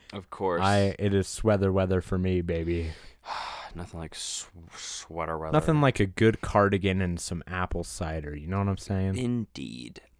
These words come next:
Speaker 1: I took this picture at my work that I wanted to show you real
Speaker 2: Mm-hmm.
Speaker 1: fast. I've never shown anyone. The power wash room at my work.
Speaker 2: Oh.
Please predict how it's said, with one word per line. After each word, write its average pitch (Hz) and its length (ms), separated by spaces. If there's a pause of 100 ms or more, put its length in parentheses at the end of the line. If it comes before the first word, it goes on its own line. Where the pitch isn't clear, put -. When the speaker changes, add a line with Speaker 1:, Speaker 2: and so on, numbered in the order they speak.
(120)
Speaker 1:
I 101 120
took - 280
this 156 180
picture 123 640
at 95 160
my 92 200
work 87 380 (120)
that 110 140
I - 20
wanted 110 240
to 117 60
show 120 160
you 120 120
real 113 80
Speaker 2:
Mm-hmm. 98 60
Speaker 1:
fast. 95 240
I've 98 60
never 98 140
shown 92 220
anyone. 101 280 (300)
The 92 80
power 98 360
wash 123 320
room 156 360 (200)
at 120 140
my 139 120
work. 160 380 (320)
Speaker 2:
Oh. 98 160